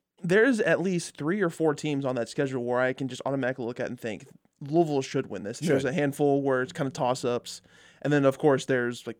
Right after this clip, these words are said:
Speaker 1: three games on there where you think it's gonna be an automatic loss. I hate to say it, but Clemson, Kentucky, maybe N C State, 'cause apparently they're spo-, they're gonna be, they're gonna be really good again. But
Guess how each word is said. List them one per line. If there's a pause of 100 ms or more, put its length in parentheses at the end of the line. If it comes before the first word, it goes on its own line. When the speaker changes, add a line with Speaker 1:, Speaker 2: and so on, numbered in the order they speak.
Speaker 1:
three
games
on
there
where
you
think
it's
gonna
be
an
automatic
loss.
I
hate
to
say
it,
but
Clemson, (420)
Kentucky, (920)
maybe
N
C
State,
'cause
apparently
they're
spo-,
they're
gonna
be, (380)
they're
gonna
be
really
good
again. (1080)
But